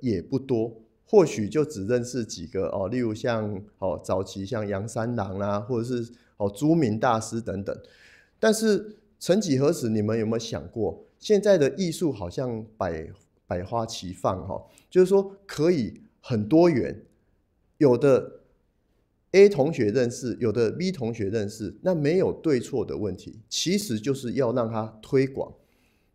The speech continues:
哦，只要能够推广，那艺术的产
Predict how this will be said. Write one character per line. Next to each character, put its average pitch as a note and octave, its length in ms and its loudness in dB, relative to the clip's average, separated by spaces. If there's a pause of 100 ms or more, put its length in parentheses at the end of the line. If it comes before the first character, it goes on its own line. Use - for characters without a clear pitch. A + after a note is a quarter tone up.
(260)
哦， F#2 220 -6 (440)
只 C3+ 200 -2
要 G#3 180 8
能 E3+ 140 2
够 F#3+ 160 2
推 E3+ 240 0
广， G#2 400 -2
那 F3+ 120 2 (120)
艺 G3+ 120 0
术 F#3 220 -2
的 C3+ 100 0
产 G2 300 -6